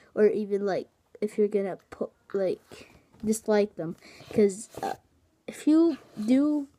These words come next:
a hate comment, you are getting reported. Because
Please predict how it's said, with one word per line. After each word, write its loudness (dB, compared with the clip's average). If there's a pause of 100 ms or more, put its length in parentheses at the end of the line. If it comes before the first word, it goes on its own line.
(220)
a -2
hate 2
comment, 0 (920)
you -8
are 8
getting 4
reported. 0 (260)
Because -2